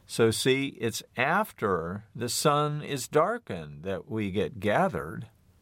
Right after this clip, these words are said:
not before. It's not imminent. We have a lot of things that have to happen before this occurs. It's just that plain. Now let's go to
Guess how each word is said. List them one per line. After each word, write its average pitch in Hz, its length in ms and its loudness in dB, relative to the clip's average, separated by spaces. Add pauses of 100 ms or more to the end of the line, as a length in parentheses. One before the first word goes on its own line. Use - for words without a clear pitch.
(800)
not - 260 2
before. 95 640 -2 (580)
It's 151 220 -4
not 175 280 4
imminent. 131 600 -4 (1300)
We 160 380 4
have 151 220 4
a 135 40 2
lot 139 540 2
of 135 140 -10
things 131 480 -10
that 104 160 -2
have 127 300 -2
to 95 100 -4
happen 110 720 -2 (140)
before 131 760 4
this 135 360 -2 (640)
occurs. 123 800 0 (800)
It's - 160 -8
just 127 260 0 (160)
that 117 420 0
plain. 160 600 0 (680)
Now 139 160 4
let's 143 160 0
go 139 280 4
to 120 580 0